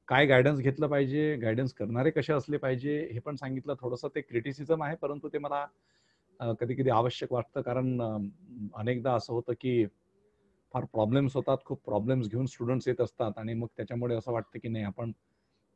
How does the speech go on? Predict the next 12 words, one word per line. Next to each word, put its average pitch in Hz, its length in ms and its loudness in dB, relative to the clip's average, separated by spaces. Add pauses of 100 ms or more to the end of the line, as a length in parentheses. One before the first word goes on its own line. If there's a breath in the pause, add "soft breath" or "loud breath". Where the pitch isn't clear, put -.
विद्यार्थ्यांना 117 600 -2
ज्यावेळेस 113 440 -6
सांगतो, 120 340 -8
तर - 160 -14
त्यावेळेस 113 280 -4
आपण 113 400 -8
विद्यार्थ्यांना 110 480 -4
या 110 180 0
गोष्टी 113 280 -6
पण 120 120 -10
सांगितल्या 107 420 -8
पाहिजे. 104 280 -4